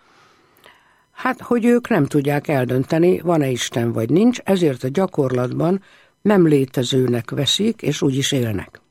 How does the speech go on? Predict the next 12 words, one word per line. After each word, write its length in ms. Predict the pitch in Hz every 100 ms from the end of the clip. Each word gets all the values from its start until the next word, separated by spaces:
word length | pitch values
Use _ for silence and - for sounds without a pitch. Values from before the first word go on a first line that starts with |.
| _ _ _ _ _ _ _ _ - - -
Aztán 360 | 170 - 175 180
vannak, 320 | 254 262 226
akik 320 | 196 190 180
úgymond 480 | 208 196 175 151 131 - _
tudományos 720 | 254 202 151 131 123 131 -
alapon 560 | 160 131 - 170 214 -
úgy 180 | 240 -
találják, 720 | 165 131 120 123 151 196 - _ - _ _
hogy 160 | 147
a 100 | 160
világ 460 | 185 240 165 135 135
megértéséhez 1300 | 147 131 131 135 - 131 131 - 143 139 170 208 -